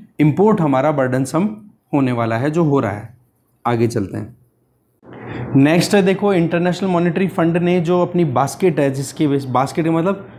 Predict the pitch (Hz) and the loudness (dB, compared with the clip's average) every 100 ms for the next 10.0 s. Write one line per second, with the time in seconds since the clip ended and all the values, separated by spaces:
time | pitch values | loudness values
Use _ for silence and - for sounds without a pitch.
0 | - 127 170 196 180 156 160 156 190 165 | -12 -2 0 2 2 2 2 0 -2 -2
1 | 156 151 151 151 - 156 147 139 151 147 | -2 -2 -2 -2 -2 -2 -2 -2 -4 -4
2 | 139 139 143 139 135 143 127 120 139 131 | -2 -2 -2 -4 -4 -2 -2 0 0 2
3 | 143 135 139 127 113 123 120 123 - - | 0 0 2 2 2 0 0 -2 -8 -18
4 | - - - 180 180 165 170 170 196 175 | -20 -8 0 2 4 2 2 0 -2 0
5 | 170 147 151 160 - - 139 135 160 170 | 0 0 0 -2 -6 -12 -4 0 2 2
6 | - - - - 120 143 165 214 208 170 | -4 -12 -20 -12 -2 0 2 2 2 0
7 | 147 139 135 139 139 151 - - - - | 2 0 -2 -2 -2 -4 -8 -20 -20 -12
8 | 117 135 143 143 139 120 - 104 98 - | -4 0 0 0 0 -2 -6 -10 -12 -14
9 | - - - - 123 131 139 160 185 | -20 -20 -20 -12 -4 0 2 2 2